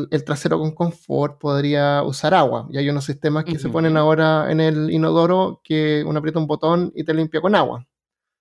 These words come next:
Speaker 2: Excelente.
Speaker 1: Porque, o sea, sí, po, porque, mm, se te ensucian las manos con excremento. ¿Y qué haces tú? Te la limpias con confort y te vas. No, pues te lavas las manos con agua y jabón.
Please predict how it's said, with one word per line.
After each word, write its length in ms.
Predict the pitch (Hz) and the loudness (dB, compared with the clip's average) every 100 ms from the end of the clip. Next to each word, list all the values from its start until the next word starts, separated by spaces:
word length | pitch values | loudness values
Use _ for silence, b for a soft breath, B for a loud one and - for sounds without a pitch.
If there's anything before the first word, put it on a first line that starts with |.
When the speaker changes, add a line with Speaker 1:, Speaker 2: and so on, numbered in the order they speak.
| _ _ - | _ _ -6
Speaker 2:
Excelente. 60 | |
Speaker 1:
Porque, 760 | 151 139 143 156 151 151 147 - - _ _ _ _ _ _ _ _ | -6 -2 2 4 6 4 2 -2 -10 _ _ _ _ _ _ _ _
o 100 | 151 | -2
sea, 260 | 139 170 156 | 2 0 2
sí, 200 | - 214 | -2 -2
po, 240 | 156 143 | -2 -2
porque, 360 | 156 151 175 B B B - | -2 0 -2 B B B 0
mm, 800 | 165 165 165 160 160 160 160 156 | 4 4 4 4 4 4 4 2
se 160 | - 185 | 0 2
te 60 | 180 | 2
ensucian 320 | 160 202 226 | 2 2 2
las 100 | 202 | 2
manos 320 | 185 139 139 - _ | 2 0 -2 -8 _
con 200 | - 147 | -4 -2
excremento. 920 | 143 127 - - 160 139 120 127 147 143 | -2 -8 -12 -4 0 0 -2 -6 -6 -6
¿Y 100 | 143 | 0
qué 100 | 185 | 0
haces 240 | 175 139 | 0 -4
tú? 220 | 147 160 | -6 -6
Te 100 | 165 | -2
la 100 | 156 | 0
limpias 220 | 156 160 | 2 2
con 120 | 160 143 | 0 -2
confort 400 | 131 - 160 - _ _ - | -6 -8 -10 -10 _ _ -8
y 80 | |
te 80 | 151 | -2
vas. 400 | 147 196 - - _ _ _ _ _ - | 0 -2 -4 -16 _ _ _ _ _ -2
No, 120 | 262 | -2
pues 160 | 147 - | -2 -8
te 100 | 160 | -4
lavas 240 | 170 165 - | -2 -2 -2
las 140 | 160 165 | 0 2
manos 180 | 185 | 2
con 140 | 170 160 | 2 0
agua 180 | 208 190 | 2 0
y 40 | |
jabón. 360 | - 233 226 | -2 0 0